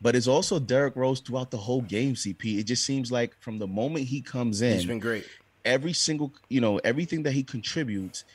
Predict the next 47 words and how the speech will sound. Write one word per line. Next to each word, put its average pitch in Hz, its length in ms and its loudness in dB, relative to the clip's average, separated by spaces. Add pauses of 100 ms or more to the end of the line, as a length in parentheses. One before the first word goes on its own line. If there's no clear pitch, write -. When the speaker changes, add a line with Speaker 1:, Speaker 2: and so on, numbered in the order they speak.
(160)
Speaker 1:
is 98 180 -2
timely, 135 680 2 (220)
it's - 220 -12
important. 127 640 0 (140)
Speaker 2:
Yeah. 92 140 -6
Speaker 1:
It 90 160 -4
either 92 260 -2
leads 113 460 2
to - 160 -6
runs, 120 480 0
it 87 100 -4
leads 101 400 -4
to - 140 -8
rhythm. 135 520 2 (320)
Speaker 2:
Yeah. 98 160 -6
Speaker 1:
It 110 80 -2
just 113 360 -2 (180)
leads 123 340 4
to - 240 -2
effective 117 540 -4
play. 143 280 -2
It's 92 160 -4
winning 120 240 0
Speaker 2:
Effective, 107 400 0
man. 95 80 -4
Speaker 1:
basketball. 92 320 -4
Speaker 2:
Yeah. 104 180 -4 (200)
Speaker 1:
Um, 104 320 0
and 104 160 0
we 120 100 4
saw 143 380 4
against, 131 560 0
uh, 120 320 2
the 113 120 -8
Celtics 135 720 -6
when, 98 360 -2 (320)
you 113 100 -2
know, 95 360 -2
Kemba, 117 300 2
I 104 80 4
believe 104 340 -2
that 101 180 0
game 104 200 -2
played 101 240 -6
thirty-six, 107 760 -4
thirty-seven 104 580 0
minutes. 131 400 -2